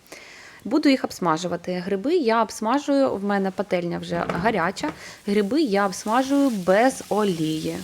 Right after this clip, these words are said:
Тому що з олією вони починають бризкатись, стріляти, скакати. Мені це не подобається. Ось так, як на мене, значно краще. А, вони причудово обсмажуються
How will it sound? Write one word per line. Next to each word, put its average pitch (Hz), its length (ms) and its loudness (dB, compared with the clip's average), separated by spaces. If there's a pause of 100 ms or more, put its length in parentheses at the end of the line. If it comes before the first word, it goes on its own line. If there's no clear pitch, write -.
(840)
Тому 226 240 2
що 208 240 -4
з - 120 -4
олією 226 480 2
вони 202 240 0
починають 190 880 -2
бризкатись, 226 580 -2
стріляти, 294 1000 2 (340)
скакати. 277 800 4
Мені 220 260 4
це 202 160 0
не 208 120 2
подобається. 269 760 4 (420)
Ось 214 120 -2
так, 262 280 -2
як 185 160 0
на 185 100 0
мене, 190 460 0
значно 185 540 -2
краще. 311 480 0 (360)
А, 185 340 -2
вони 214 260 2
причудово 190 720 0
обсмажуються 311 840 0